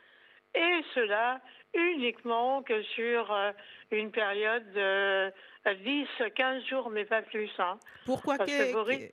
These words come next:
Speaker 2: qu'est-ce qui risque ?
Speaker 1: alors, pourquoi ? Parce que vous risquez justement de souffrir, euh, de maux de vi-, de ventre, assez violent, justement, avec ces feuilles,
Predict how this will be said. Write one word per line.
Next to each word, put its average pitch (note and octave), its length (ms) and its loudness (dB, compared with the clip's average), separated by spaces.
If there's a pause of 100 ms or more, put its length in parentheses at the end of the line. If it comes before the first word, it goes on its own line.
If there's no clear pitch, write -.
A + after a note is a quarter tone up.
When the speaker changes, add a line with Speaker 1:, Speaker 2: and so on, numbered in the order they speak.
(120)
Speaker 2:
qu'est-ce C4 200 -8
qui B3+ 120 -12
risque ? B3+ 340 2
Speaker 1:
alors, G3 200 0
pourquoi ? D#4 400 0
Parce C4+ 220 -4
que C#4 100 -2
vous C4 180 0
risquez C4 380 -2
justement B3+ 580 -2
de A3+ 160 -2
souffrir, B3 680 -4 (600)
euh, A3 260 2
de A#3 120 0
maux C4+ 220 0
de C4 120 -2
vi-, A#3+ 360 -6
de A3+ 100 0
ventre, C4 540 0 (580)
assez B3 340 0
violent, B3+ 520 0
justement, A3 520 -2
avec A3 220 -2
ces G#3+ 140 -2
feuilles, C4 380 0